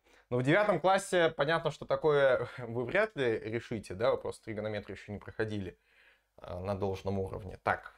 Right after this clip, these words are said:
в качестве определения через прямоугольник, треугольник, а тут нужно немножко другое. Вот.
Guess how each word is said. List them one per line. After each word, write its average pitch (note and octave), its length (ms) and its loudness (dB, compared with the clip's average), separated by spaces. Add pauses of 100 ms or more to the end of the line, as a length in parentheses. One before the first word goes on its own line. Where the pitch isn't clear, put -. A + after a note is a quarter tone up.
(140)
в - 40 -20
качестве G#2 380 2
определения A#2 560 2
через A#2 420 0 (200)
прямоугольник, A#2+ 600 2
треугольник, C#3+ 480 2
а G#2 60 2
тут A#2 180 -2
нужно G#2+ 440 0 (340)
немножко G#2+ 400 2
другое. G#2+ 500 0 (560)
Вот. F2+ 480 -8